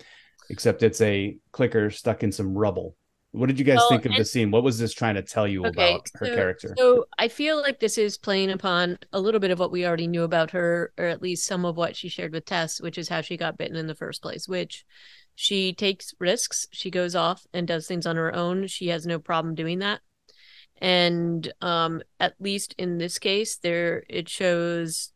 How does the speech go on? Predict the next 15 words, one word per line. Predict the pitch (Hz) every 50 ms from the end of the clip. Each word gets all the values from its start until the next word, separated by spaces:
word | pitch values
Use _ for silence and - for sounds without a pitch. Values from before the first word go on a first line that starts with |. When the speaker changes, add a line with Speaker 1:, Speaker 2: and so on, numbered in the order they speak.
| _ _ -
Speaker 2:
definitely | 214 220 220 - 233 208 202 - - 185 180 175
a | 170 165
little | 165 180 175 180
bit | 170 175 165
of | 170 160 156
a, | 165 160 156 156 160 - -
kind | - 185 180 185 180
of | 160 151
a | 156 160 156 151 151 151 151 -
sadistic | - - 160 - 165 165 - - 208 214 214 - - _ _ _ _ _ _ _ _ _ _ _
side | - - - 190 196 202 202 190
to | - 202 190
her, | 190 196 196 202 208 -
I | - 165 160
think. | 156 - 220 233 247 233 - -